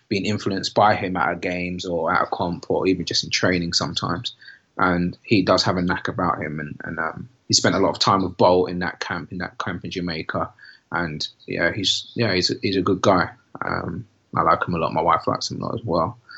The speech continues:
So those two would be senior coaches that, um, other senior coaches in the building or in, in London, in Lee Valley, in athletics that would have influenced me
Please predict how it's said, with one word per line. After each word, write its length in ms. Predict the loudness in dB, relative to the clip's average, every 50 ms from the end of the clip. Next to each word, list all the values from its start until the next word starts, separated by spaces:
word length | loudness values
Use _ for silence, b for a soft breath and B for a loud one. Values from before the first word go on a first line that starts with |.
| B B B B B B B
So 140 | 4 4 6
those 320 | 8 8 8 6 6 4
two 360 | 2 4 6 8 8 8 6 4
would 180 | 0 -2 -2
be 360 | -2 -4 -2 -2 -4 -6 -8 -14 _ _ _ _ _ _ _ _ _ _ -8 -8 -4 -2
senior 320 | 2 4 4 4 4 2
coaches 580 | 0 2 0 0 0 0 -2 -2 -2 -2 -2 -4
that, 240 | -4 -6 -6 -6 -10 _ _ _ _ _ _ _ _
um, 260 | -10 -6 -6 -4 -2 2
other 180 | 2 2 2 2
senior 280 | 0 0 0 -2 -2 -2
coaches 300 | -2 -2 -2 -2 -4 -6
in 40 |
the 120 | -6 -6 -2
building 540 | 0 2 2 2 2 2 0 0 0 0 0
or 240 | 0 0 0 0
in, 220 | -2 -2 -2 -4 -4 -4
in 140 | -2 0
London, 320 | 2 2 2 2 2 0 0
in 120 | 0 0
Lee 80 | 0 2
Valley, 360 | 4 4 4 4 4 2 0
in 80 | -2 -6
athletics 460 | -6 -2 0 0 2 2 0 0 0
that 140 | 0 0 0
would 100 | 0 0
have 80 | 0
influenced 480 | -2 -2 -2 -2 -2 -2 0 0 0 0
me 280 | 2 2 2 0 -2